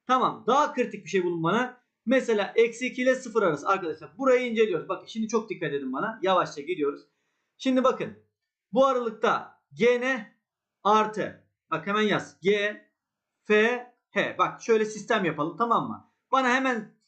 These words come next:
hızlı söyle. G eksi, G artı. Bak H ile F aşağıda. Değil mi? Bak dikkat et. Eksi eksi. Hocam nereden buldun ya? Bak aşağı gel kardeşim. H eksi, F eksi. Tamam mı? Şimdi koy. F eksi koy. G artı koy. Artı eksi. Eksi. Sıfırdan büyük mü? Değil.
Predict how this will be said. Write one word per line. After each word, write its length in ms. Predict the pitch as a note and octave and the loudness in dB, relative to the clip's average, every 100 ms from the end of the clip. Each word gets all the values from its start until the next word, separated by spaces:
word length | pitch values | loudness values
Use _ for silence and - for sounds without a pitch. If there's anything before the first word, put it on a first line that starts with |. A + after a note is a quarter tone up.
| _ | _
hızlı 240 | B3 B3+ B3 | -2 0 0
söyle. 260 | F#3 C3+ | 0 -2
G 160 | - A3+ | 2 2
eksi, 760 | B3 A#3+ G#3+ - G3 G3+ - G3 | 4 4 0 -2 -4 -6 -6 0
G 160 | A#3 | 2
artı. 480 | A3+ G3 D#3 A#3 D4 - _ _ _ _ _ - | 4 0 -2 -8 -10 -18 _ _ _ _ _ 0
Bak 280 | F#3+ F#3 | 0 2
H 120 | A3+ B3+ | 2 4
ile 140 | A#3 | 2
F 160 | A#3+ A3+ | 2 0
aşağıda. 640 | G#3+ G#3+ E3 G#2+ - _ _ _ _ A3+ | 0 0 0 -4 -10 _ _ _ _ 0
Değil 120 | B3+ | 2
mi? 40 | |
Bak 200 | E3+ D3 | 2 -2
dikkat 240 | F#3+ F#3+ G#3+ | -2 2 2
et. 200 | A3 - | 0 0
Eksi 320 | G#3+ G#3 A3 | 2 2 0
eksi. 180 | G3 - | -2 0
Hocam 300 | G#3 G#3 G3+ | 0 0 0
nereden 300 | A3 E3+ C#3 | -2 -2 -6
buldun 220 | A#2+ A#2 | -8 -8
ya? 160 | D#3+ F3+ | -8 -4
Bak 180 | F3 F3 | -4 -6
aşağı 260 | E3 G3 | -2 -2
gel 240 | G3+ A3+ E3 | 0 -2 -2
kardeşim. 380 | D3 - G3 F#3+ | -8 -10 -10 0
H 60 | |
eksi, 420 | A3 G3 F3+ B3 | 2 2 0 -6
F 80 | B3 | 0
eksi. 320 | A3 D#3+ - | 0 0 -4
Tamam 280 | A3+ B3+ D#3+ | 0 0 0
mı? 200 | A2 - _ _ | -8 -18 _ _
Şimdi 420 | - C4 A#3 - - | -4 -2 -2 -4 0
koy. 300 | B3 - - _ _ _ _ _ | 0 0 -18 _ _ _ _ _
F 100 | - | 0
eksi 420 | C4 C4 B3+ B3+ | 2 2 -2 -4
koy. 320 | A3 G#3+ A3 - - | 2 2 2 -6 0
G 200 | A3+ A#3+ | 4 4
artı 200 | A#3 - | 2 -2
koy. 140 | F3 F#3 | -4 0
Artı 280 | G#3+ A3 | 0 2
eksi. 560 | A#3+ - C4 C4+ C4+ _ _ _ _ | -2 -4 -4 -4 -6 _ _ _ _
Eksi. 320 | A3+ A3 G3 | 2 2 -2
Sıfırdan 460 | D#3+ G3+ A3+ A#3+ A#3 | -12 -6 0 2 2
büyük 180 | B3 A#3 | 0 0
mü? 340 | B3 C4 - - | -2 -4 -4 0
Değil. 380 | G#3 C#3+ - | 0 0 -12